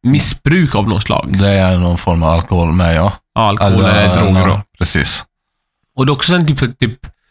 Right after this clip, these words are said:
Speaker 1: istället för att förneka det, att det inte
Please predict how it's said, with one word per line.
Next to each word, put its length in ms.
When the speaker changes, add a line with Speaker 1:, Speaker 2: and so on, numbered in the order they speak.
Speaker 1:
istället 260
för 60
att 60
förneka 520
det, 100
att 140
det 80
inte 280